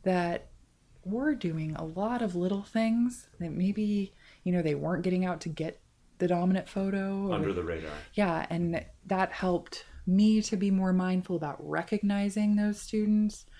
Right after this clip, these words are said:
Speaker 1: and also for my editors to really, like, appreciate more of their staff.
Speaker 2: So one thing I wanted to ask you about a, a minute ago, though, too, was if you have a team member who's not carrying their weight, uh, perhaps they're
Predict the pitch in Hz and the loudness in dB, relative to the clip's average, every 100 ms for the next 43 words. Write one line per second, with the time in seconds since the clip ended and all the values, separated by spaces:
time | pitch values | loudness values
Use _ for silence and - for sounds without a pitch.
0 | - - - - 175 170 170 165 160 170 | -20 -20 -20 -8 -4 -2 -2 -2 -2 -2
1 | 160 156 165 156 - 156 151 156 160 160 | 0 -2 -4 -6 -6 -8 -6 -6 -4 -6
2 | - 156 160 160 156 - - _ _ - | -8 -10 -8 -6 -6 -8 -20 _ _ -16
3 | 160 - - _ - - - 156 - - | -16 -16 -20 _ -20 -12 -12 -10 -12 -14
4 | - 175 170 - - 151 - 185 - - | -12 -10 -10 -12 -14 -14 -14 -14 -16 -20
5 | - _ - 117 113 117 95 90 90 98 | -20 _ -10 -8 -6 -6 -6 -6 -6 -8
6 | 95 - 87 85 82 87 90 85 95 92 | -10 -8 -6 -6 -6 -8 -10 -8 -8 -8
7 | 85 80 78 78 - - - - 87 82 | -8 -10 -8 -12 -12 -14 -12 -10 -8 -8
8 | 76 - - - _ _ - 104 104 104 | -6 -8 -10 -18 _ _ -10 -8 -8 -8
9 | 98 90 82 101 110 104 - - 98 92 | -6 -6 -10 -8 -8 -8 -10 -8 -6 -6
10 | 87 82 76 85 78 95 90 107 - - | -4 -4 -6 -8 -10 -10 -10 -10 -12 -12
11 | 92 80 80 78 78 78 78 78 82 - | -10 -10 -12 -10 -8 -6 -6 -8 -10 -14
12 | - - - - 85 80 85 - 92 90 | -20 -20 -20 -20 -18 -12 -10 -8 -10 -10
13 | - 87 | -8 -6